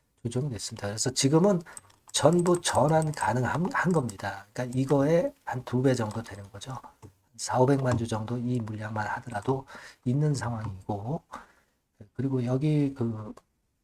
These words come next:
보도에 잘 나왔습니다만은, 자, 여기 보시면,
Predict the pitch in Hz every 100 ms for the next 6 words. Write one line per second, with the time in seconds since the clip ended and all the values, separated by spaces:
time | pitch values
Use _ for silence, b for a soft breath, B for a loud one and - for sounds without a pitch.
0 | _ _ _ - 123 143 135 113 170 -
1 | - _ - 123 135 120 123 127 - 123
2 | 107 104 104 127 131 95 _ _ _ _
3 | _ _ _ _ _ _ _ _ _ -
4 | 107 101 117 120 117 101 110 147 170